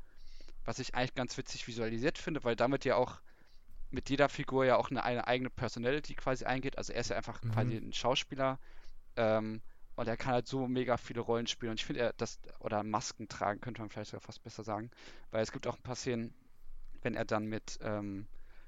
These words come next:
Speaker 1: Leo spricht und dann Leo irgendwie sagt, „So könntest du grinsen oder freundlich gucken“, und dann grinst er und das wirkt irgendwie tatsächlich auch so ein bisschen echt. Also das ist schon einerseits
Speaker 2: Echt? Ich fand
Speaker 1: natürlich,
Speaker 2: das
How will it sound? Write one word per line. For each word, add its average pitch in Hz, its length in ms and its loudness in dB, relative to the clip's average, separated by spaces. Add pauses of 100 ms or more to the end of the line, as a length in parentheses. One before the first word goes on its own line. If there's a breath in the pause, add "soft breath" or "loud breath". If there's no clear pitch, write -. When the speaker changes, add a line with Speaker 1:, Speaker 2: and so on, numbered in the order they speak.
(140)
Speaker 1:
Leo 123 220 2
spricht - 360 0
und 123 60 0
dann 113 120 0
Leo 123 180 2
irgendwie 120 220 0
sagt, 117 260 2
„So 110 80 -6
könntest - 300 -4
du 117 100 -4
grinsen 135 400 0
oder 110 100 0
freundlich 127 320 0
gucken“, 131 200 -6
und 120 40 -2
dann 113 120 2
grinst - 300 0
er 110 40 0
und 107 60 0
das 101 140 -6
wirkt 139 160 -4
irgendwie 120 160 0
tatsächlich - 400 -2
auch 117 80 -2
so - 100 -6
ein - 40 -4
bisschen - 220 -10
echt. - 300 -2
Also 107 120 -6
das - 200 -10
ist 110 120 -4
schon 113 240 -4 (640 soft breath)
einerseits 123 320 6
Speaker 2:
Echt? - 100 2
Ich 139 60 2
fand - 120 2
Speaker 1:
natürlich, - 20 4
Speaker 2:
das 127 80 2